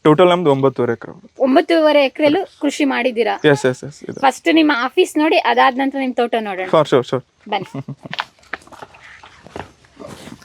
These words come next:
Speaker 1: ಬನ್ನಿ, welcome
Speaker 2: ಟೆಕ್ಕಿ
Speaker 1: to
Speaker 2: ಸೋಮ್ಸ್ ಆಫೀಸ್.
Speaker 1: <laughs>
Speaker 2: ಓ, ಪೂಜೆ ಮಾಡಿದ್ದೀರಾ?
Speaker 1: ಎಸ್, ನಿನ್ನೆ ನಾನು ಹುಬ್ಳಿಗೆ ಹೋಗಿದ್ದೆ. So
Speaker 2: ಹಾ.
Speaker 1: ಒಂದ್ ಪಾಸ್‌ವರ್ಡ್ ವೆರಿಫಿಕೇಶನ್ ಹೋಗಿದ್ದೆ. So ಅದಕ್ಕೂ ಮುಂಚೆ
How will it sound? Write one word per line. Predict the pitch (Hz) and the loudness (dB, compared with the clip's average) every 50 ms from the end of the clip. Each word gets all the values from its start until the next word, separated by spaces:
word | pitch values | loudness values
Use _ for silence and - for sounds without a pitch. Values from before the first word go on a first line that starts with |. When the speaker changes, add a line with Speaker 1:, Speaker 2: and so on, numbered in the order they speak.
| - - - _ - - - - - - _ _ - - - - - - - - - - - _ - 143 123 | -20 -20 -20 _ -20 -20 -20 -20 -20 -20 _ _ -20 -20 -20 -20 -20 -20 -20 -20 -20 -20 -20 _ -8 -4 -2
Speaker 1:
ಬನ್ನಿ, | 117 123 131 127 120 - _ - | -2 0 0 -2 -4 -8 _ -4
welcome | 139 127 123 127 | 0 0 2 2
Speaker 2:
ಟೆಕ್ಕಿ | 131 135 135 - | 2 0 0 2
Speaker 1:
to | - 147 160 - | 0 0 0 0
Speaker 2:
ಸೋಮ್ಸ್ | 285 277 311 320 339 - - - | -2 -4 -4 -6 -12 -14 -16 -16
ಆಫೀಸ್. | 202 214 285 320 - 349 320 - - - _ _ _ - | -12 -8 -8 -8 -8 -10 -12 -14 -16 -20 _ _ _ -8
Speaker 1:
<laughs> | 170 - - 175 160 - 151 - - - - - _ - - _ _ _ _ _ _ _ _ _ _ _ _ _ - - - - _ _ - 254 | -6 -4 -4 -4 -4 -4 -6 -10 -10 -12 -12 -14 _ -20 -20 _ _ _ _ _ _ _ _ _ _ _ _ _ -12 -12 -12 -14 _ _ -10 -6
Speaker 2:
ಓ, | 240 | -6
ಪೂಜೆ | 214 208 - - 311 330 311 294 320 | -6 -6 -6 -6 -6 -4 -4 -2 -2
ಮಾಡಿದ್ದೀರಾ? | 302 285 262 240 233 220 208 202 - 143 147 147 | -2 -2 -4 -4 -6 -6 -6 -2 2 4 4 4
Speaker 1:
ಎಸ್, | 143 143 - 147 | 4 2 -2 -2
ನಿನ್ನೆ | 151 165 180 190 202 202 | 0 2 4 4 4 4
ನಾನು | 190 180 165 160 175 202 202 190 165 147 135 135 139 | 4 4 4 4 4 4 2 2 2 0 0 -2 -4
ಹುಬ್ಳಿಗೆ | 131 135 - 156 156 156 180 180 185 175 | -6 -4 -2 -2 2 2 2 4 6 6
ಹೋಗಿದ್ದೆ. | 147 143 127 131 120 - - | 4 4 4 0 -4 -6 -8
So | - - - - - 123 | -10 -12 -12 -6 -4 -4
Speaker 2:
ಹಾ. | 123 123 | -4 -4
Speaker 1:
ಒಂದ್ | 127 131 | -6 -6
ಪಾಸ್‌ವರ್ಡ್ | - 131 131 - 143 135 131 | -6 -6 -6 -6 -6 -4 -4
ವೆರಿಫಿಕೇಶನ್ | 131 139 131 135 127 143 135 127 123 123 | -4 -4 -4 -6 -6 -6 -4 -4 -4 -6
ಹೋಗಿದ್ದೆ. | 117 117 117 123 143 | -6 -4 -2 -4 -4
So | - - 131 127 | -2 0 0 0
ಅದಕ್ಕೂ | 120 123 127 131 127 | 0 0 -2 -2 -2
ಮುಂಚೆ | 131 131 127 135 135 135 131 | -2 0 2 2 4 4 2